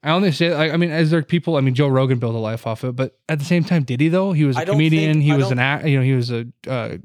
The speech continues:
Speaker 1: commentator.
Speaker 2: So the only thing I'll say against what you said is I don't think we would have made it to where we, we would have made it to where we wanted to be. But I feel like as far as, like, an economic standpoint, we wouldn't make it to where we,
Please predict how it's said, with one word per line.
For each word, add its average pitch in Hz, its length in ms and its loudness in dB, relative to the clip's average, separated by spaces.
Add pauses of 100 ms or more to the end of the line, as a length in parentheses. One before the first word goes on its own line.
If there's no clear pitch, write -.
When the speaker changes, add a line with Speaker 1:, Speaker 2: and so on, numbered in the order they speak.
Speaker 1:
commentator. 147 640 0
Speaker 2:
So 165 100 -2
the 165 100 2
only 180 140 0
thing 180 120 -2
I'll 147 100 0
say 151 480 -2 (220)
against 139 420 -6
what 131 80 -6
you 143 140 -6
said 135 180 -2
is 127 100 -2
I 131 60 4
don't 160 160 0
think 151 280 -4
we 143 120 0
would 139 140 0
have 123 60 -4
made 123 300 2
it 131 240 0 (180)
to - 140 -6
where 131 520 0 (720)
we, 127 520 -6 (720)
we 214 160 -2
would 254 120 2
have 175 100 2
made 151 180 2
it 180 120 0
to - 100 -6
where 165 160 2
we 147 100 0
wanted 135 460 -4
to 139 100 -6
be. 139 540 -12 (1200)
But 160 160 0
I 147 100 2
feel 180 260 0
like - 420 -2 (560)
as 139 160 -4
far 156 260 2
as, 147 120 -2
like, 139 180 -2
an 123 80 -10
economic 143 640 -4
standpoint, 156 580 0
we 139 160 -2
wouldn't 131 360 -2
make 131 300 0
it - 120 -4
to - 120 -4
where 127 160 2
we, 117 360 -10